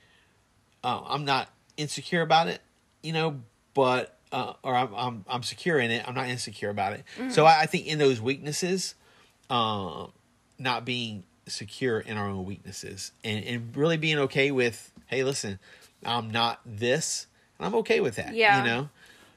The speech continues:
Speaker 1: Do, let me ask you a question. Do you think when people try to be all things, um, that's when a lot of that, um, that's when you really see that weakness or that insecurity come out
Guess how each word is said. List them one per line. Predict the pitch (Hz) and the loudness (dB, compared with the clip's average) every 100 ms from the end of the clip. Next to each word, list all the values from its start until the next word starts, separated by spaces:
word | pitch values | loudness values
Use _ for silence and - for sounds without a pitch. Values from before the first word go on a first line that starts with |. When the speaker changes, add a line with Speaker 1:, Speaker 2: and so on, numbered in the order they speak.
| _ | _
Speaker 1:
Do, | 185 143 139 - - | -2 -2 -6 -16 -6
let | 156 | 0
me | 170 | 0
ask | 156 | 0
you | 143 | 0
a | |
question. | 151 135 117 | 0 0 -4
Do | 113 | -6
you | 156 | -6
think | - 190 180 - _ _ - - _ - | -2 -2 -2 -10 _ _ -20 -20 _ -4
when | 147 131 | -2 -2
people | - 175 165 170 165 165 - _ _ _ _ _ _ _ - | 0 -4 -2 -2 0 -2 -4 _ _ _ _ _ _ _ -12
try | - 156 175 | 0 4 4
to | 170 | 4
be | 156 | -2
all | 143 127 113 | 2 0 0
things, | 113 90 - - - _ _ _ _ _ _ _ 127 | -6 -10 -10 -12 -12 _ _ _ _ _ _ _ 0
um, | 123 110 101 98 110 | 2 2 0 -4 -2
that's | 110 127 120 - | 6 6 6 -4
when | 135 127 117 | -2 0 0
a | 107 | 4
lot | 113 120 | 6 6
of | 117 107 | 4 2
that, | 113 107 - - - - - | 4 4 2 -6 -10 -10 -6
um, | 107 101 95 92 - 104 - _ _ _ _ _ | -2 0 -2 -4 -8 -14 -20 _ _ _ _ _
that's | 123 - | -2 0
when | 143 123 | -4 -4
you | 110 | -2
really | 123 117 113 | 0 0 -2
see | 120 | -6
that | 107 98 113 | -4 -4 -4
weakness | 117 107 110 101 | -6 -6 -6 -4
or | 104 | -4
that | 98 104 | -4 -4
insecurity | 104 98 - 120 107 | -6 -10 -6 -4 -4
come | 104 117 110 | -6 -4 -2
out | 107 | -2